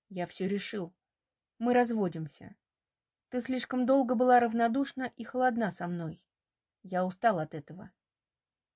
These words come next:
Вот, значит, как. Тема моего визита совершенно иная, но, наверное, мне полезно это послушать. Именно. Дело не в возрасте Светланы и не в длительности нашего брака.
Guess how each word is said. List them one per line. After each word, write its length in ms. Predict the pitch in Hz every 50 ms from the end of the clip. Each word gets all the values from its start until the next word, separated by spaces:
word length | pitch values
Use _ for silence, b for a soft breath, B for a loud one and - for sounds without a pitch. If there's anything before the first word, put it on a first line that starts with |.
| _ _ _
Вот, 300 | 165 175 196 254 285 294
значит, 400 | 302 294 285 240 - - - -
как. 400 | - 185 165 160 - - - _ _ _ _ _ _ _ _ _ _ _ _ _ _ _ _ - -
Тема 280 | 302 330 302 302 294
моего 380 | 277 269 262 269 262 247 277 285
визита 600 | 262 262 262 233 254 294 302 - - 285 277 262
совершенно 680 | - - 254 247 262 - - 285 285 277 285 294 294
иная, 500 | 294 285 294 269 226 180 165 156 - - _ -
но, 120 | 196 208
наверное, 500 | 214 220 214 214 240 233 233 233 240 233
мне 200 | 233 233 240 233
полезно 420 | 233 247 240 247 247 247 233 240 240
это 180 | 240 233 254
послушать. 680 | 226 - 277 277 - - 202 156 - - - - _ _ _ _ _ _ _ _ _ _ _ _ _ _ _ _ _ _ _ _ _ _ _ _ _ _
Именно. 560 | - 247 226 196 175 170 165 151 160 139 - _ _ _ _ _ _ _ _ _ _ _ _ _ _ _ -
Дело 260 | 180 202 202 202 208
не 180 | 208 214 220
в 60 | 214 214
возрасте 540 | 233 269 269 240 - 175 165 - - -
Светланы 720 | 170 - - 185 185 - 190 185 175 170 165 160 170 175 _ _ _ _ _ _
и 80 | - 233
не 120 | 240 240
в 60 | 226 214
длительности 640 | 220 240 240 226 - 240 233 233 233 220 - 247
нашего 460 | 240 240 233 233 233 - 247 240 247
брака. 540 | 226 240 240 214 170 147 - - - -